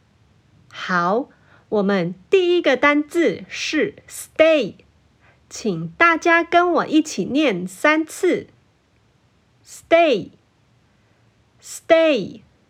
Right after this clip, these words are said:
stay, stay是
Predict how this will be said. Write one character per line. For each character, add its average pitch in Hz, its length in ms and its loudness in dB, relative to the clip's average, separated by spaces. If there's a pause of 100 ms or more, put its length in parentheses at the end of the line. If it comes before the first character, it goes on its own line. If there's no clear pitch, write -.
(880)
stay, 320 720 0 (1400)
stay 311 600 0 (240)
是 - 540 -4